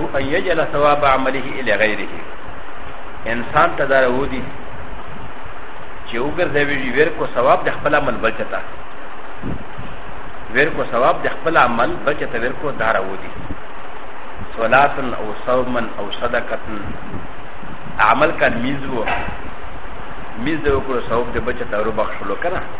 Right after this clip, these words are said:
دا بخښل شي. ثواب یې ته ورکولی شي. او صومن یا رضا و، رضا دې ونیوله، ثواب د بل چا ته ورکړو، یا صدقه دو. تلاوت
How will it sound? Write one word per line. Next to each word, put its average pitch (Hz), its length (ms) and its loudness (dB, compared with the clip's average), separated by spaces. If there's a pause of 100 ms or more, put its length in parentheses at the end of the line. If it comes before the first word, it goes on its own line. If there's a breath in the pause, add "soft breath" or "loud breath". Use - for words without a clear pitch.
(460)
دا 117 120 4
بخښل 139 480 0
شي. - 100 -2 (800)
ثواب 123 180 2
یې 123 60 0
ته 117 120 0
ورکولی 104 520 2
شي. - 100 -2 (1000)
او 117 260 4
صومن 165 360 2 (100)
یا 131 180 8
رضا 113 320 4
و، 143 80 4
رضا 120 360 4
دې 131 80 0
ونیوله، 117 500 0
ثواب 113 200 -2
د 113 40 -2
بل 110 200 -4
چا 113 120 -2
ته 104 80 -4
ورکړو، 107 440 -2
یا 104 180 2 (120)
صدقه 110 400 4
دو. 185 140 2 (1700)
تلاوت 131 380 6